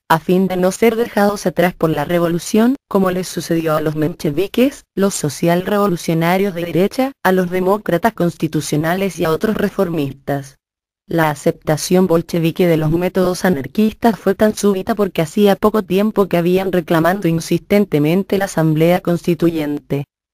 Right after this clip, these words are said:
Durante los meses que siguieron a la Revolución de Febrero estuvieron pidiendo la convocatoria de un cuerpo representativo que decidiese la forma de gobierno que se le iba a dar a Rusia.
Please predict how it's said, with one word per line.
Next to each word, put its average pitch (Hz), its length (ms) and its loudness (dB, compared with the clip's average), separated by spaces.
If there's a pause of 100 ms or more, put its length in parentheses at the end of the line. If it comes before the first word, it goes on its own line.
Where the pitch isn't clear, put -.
(240)
Durante 185 440 0
los 202 120 -6
meses - 320 -4
que 190 100 -2
siguieron 196 520 2
a 190 80 0
la 185 80 -2
Revolución 170 680 0
de 180 80 0
Febrero 170 460 0
estuvieron 175 600 2
pidiendo 180 440 -2
la 175 120 -2
convocatoria 180 760 0
de 185 120 -6
un 185 140 -4
cuerpo 175 400 2
representativo 170 920 0
que 185 100 0
decidiese 175 540 0
la 190 100 -2
forma 165 380 2
de 170 40 -4
gobierno 170 540 -2
que 175 100 -2
se 170 160 -2
le 180 120 0
iba 214 260 4
a 208 60 2
dar 180 180 -4
a 175 60 -2
Rusia. 151 560 -2